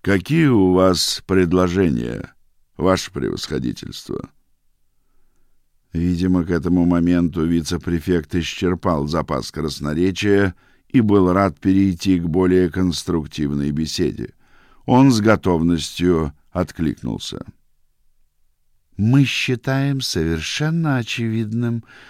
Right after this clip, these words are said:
что Терминус сам себя защитить не в состоянии. Поэтому, что вполне естественно, его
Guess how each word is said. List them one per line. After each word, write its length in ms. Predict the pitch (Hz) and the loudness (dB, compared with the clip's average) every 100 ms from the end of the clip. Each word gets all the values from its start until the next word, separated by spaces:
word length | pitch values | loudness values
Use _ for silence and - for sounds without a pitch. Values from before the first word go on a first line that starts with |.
| _ | _
что 260 | - - 90 | -14 -4 -4
Терминус 680 | - 78 87 90 85 82 - | -2 -2 2 2 2 0 -4
сам 500 | - - 92 95 104 | -6 -4 0 0 0
себя 520 | - 120 127 127 127 _ - | -2 -2 -2 -2 -4 _ -6
защитить 1080 | 98 98 104 - - 90 - 92 90 - - - | -4 0 0 -2 -6 -8 -6 -6 -4 -10 -10 -2
не 160 | 95 | 0
в 80 | 85 | 0
состоянии. 960 | - 87 - 78 67 50 50 - - 85 _ - - - | -4 -6 -6 -8 -8 -8 -12 -12 -16 -20 _ -20 -20 -8
Поэтому, 720 | 131 151 190 - 80 73 52 - _ _ _ _ | -2 0 0 -2 -4 -4 -6 -14 _ _ _ _
что 220 | - 78 | -10 -8
вполне 380 | 69 76 71 67 | -8 -6 -4 -4
естественно, 840 | 60 - 95 - - 52 50 - - _ _ _ _ - | -6 -6 -6 -8 -12 -12 -12 -16 -20 _ _ _ _ -10
его 680 | 110 143 139 139 190 214 | -2 2 2 2 0 -2